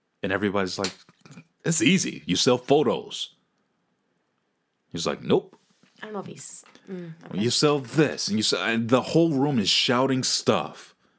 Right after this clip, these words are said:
Speaker 1: okay? He's a s-, he's a photographer,
Speaker 2: Mm-hmm.
Speaker 1: okay? And all of the stuff that we yelled out was wrong in the mindset of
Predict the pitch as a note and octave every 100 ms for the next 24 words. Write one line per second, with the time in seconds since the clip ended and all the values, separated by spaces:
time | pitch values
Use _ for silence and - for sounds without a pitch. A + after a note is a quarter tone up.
0 | _ _ _ - - G2 A2+ C3 _ _
1 | _ _ _ _ _ _ _ _ - B2+
2 | A#2+ - - A#2+ C3 C3+ - - A#2+ C3
3 | G#2+ - - - - G3 F#3+ - _ _
4 | - E2+ G2+ A#2+ D3 _ _ _ _ _
5 | _ _ _ _ _ _ - A2+ A2+ A2
6 | G#2+ G2+ - _ _ _ _ - D3 F3+
7 | D#3+ D#3 - - C#3 - A#2 B2 A#2+ A2+
8 | A2 A2 A2 A2 - D2+ F2 D#2+ F2 E2
9 | C2 - - _ _ _ - A2 F2+ F2+
10 | F#2+ B2 B2+ - G#2 E2+ E2 - F2+ E2
11 | D#2+ - -